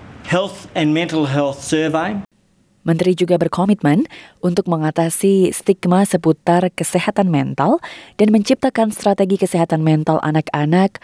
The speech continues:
Speaker 2: pada tahun dua ribu dua puluh. Dokter anak di Royal Children's Hospital, Profesor Harriet Hiscock, mengatakan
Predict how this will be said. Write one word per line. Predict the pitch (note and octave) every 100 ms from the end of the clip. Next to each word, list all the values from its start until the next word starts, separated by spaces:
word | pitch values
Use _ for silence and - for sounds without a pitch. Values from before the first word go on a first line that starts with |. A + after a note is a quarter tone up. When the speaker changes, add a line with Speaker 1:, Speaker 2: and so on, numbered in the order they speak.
| -
Speaker 2:
pada | - E3 -
tahun | D3+ - F#3 F3+
dua | D#3 D3
ribu | D3+ D3
dua | E3 C#3+ -
puluh. | G3 G#3 D#3 - _ _ _ _ _ - - - -
Dokter | D#3+ F#3+ -
anak | F3+ F3+ G3+ G#3+ -
di | D#3 E3 E3 E3 -
Royal | E3 E3+ E3+
Children's | E3+ D3 C#3+ D3 -
Hospital, | D#3 - C3 G3 F4 _ _ _
Profesor | - E3 E3 - F#3 F#3 -
Harriet | - E3+ D#3+ D#3 - -
Hiscock, | F3 - - C4 - - - - - F#3
mengatakan | F#3+ F#3 F3+ G#3 A3 G#3+